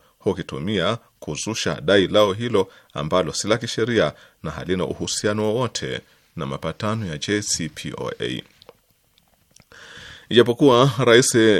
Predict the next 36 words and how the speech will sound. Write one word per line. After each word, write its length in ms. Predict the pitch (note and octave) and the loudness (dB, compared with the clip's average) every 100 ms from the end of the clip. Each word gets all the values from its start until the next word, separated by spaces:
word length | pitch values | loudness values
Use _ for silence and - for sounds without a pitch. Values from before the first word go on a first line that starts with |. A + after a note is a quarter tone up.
| B1 F#2 - | 2 2 4
Joe 180 | A#2 | 4
Biden 320 | G#2 F#2+ F2 E2+ | 6 4 4 0
wa 220 | D2 - | -2 -2
Marekani 800 | E2 D2+ - A#2 A2+ G#2+ G#2 A2 - | -2 -2 -2 -2 0 0 -2 -4 -4
alisikika 760 | F2 F#2+ - F#2+ B2 - A2+ B2+ | 0 0 -2 -4 -6 -2 0 0
mara 220 | A2 F#2 | 0 -2
kadhaa 480 | - F2 G#2 A#2 A#2 | -2 -2 0 0 0
akitoa 380 | G2+ - - F2 | -2 -4 0 2
ahadi 380 | G#2+ A2+ G2 B2+ | 2 -4 -4 -6
kabla 640 | C3+ G#2+ F#2 D2+ F#2+ A2+ | -2 -2 -2 -2 -2 -4
na 180 | D#2 C2 | -6 -4
baada 380 | C#2+ G2+ A2+ A#2 | -2 -2 0 0
ya 220 | G2 E2+ | 0 0
uchaguzi 520 | E2 E2 F2 F#2 D#2+ | -2 -4 -4 -4 -2
wa 80 | D2 | -2
rais 340 | E2 A#2+ - | 0 -2 -2
wa 120 | B2 | -4
Novemba 480 | G2+ D#2+ F2 E2+ D#2 | -4 -2 -2 0 -2
elfu 260 | - - F2 | -2 -6 -10
mbili 340 | E2 E2 D#2 - | -6 -6 -8 -10
ishirini 680 | - - E2 A2 A2 F2 E2 - - - - _ | -10 -10 -6 -4 0 -2 -4 -12 -20 -20 -20 _
ya 260 | C2 A1 G1+ | -4 -4 -4
kuirejesha 760 | G1+ - E2 E2 F#2 G2+ - | -8 -8 -2 0 2 0 0
nchi 220 | G2+ - | -4 -4
hi-, 200 | A2+ B2 | -4 -4
nchi 300 | - A2 - | -4 -4 -2
hiyo 320 | A2 B2+ A#2 C3+ | 0 0 0 0
kwenye 180 | A2+ | 0
makubaliano 800 | G#2+ G#2+ G#2 G2+ G2 A#2+ B2+ D#2+ | 0 -2 0 0 2 2 2 -2
ya 80 | C2+ | -4
nyuklia 400 | E2 E2 D2+ D#2 | -6 -8 -4 -4
J 160 | D2 D2 | -4 -8
C 160 | - | -8
P 180 | - - | -10 -10
O 100 | - | -2
A, 300 | D2+ D2 D2 | 0 0 -4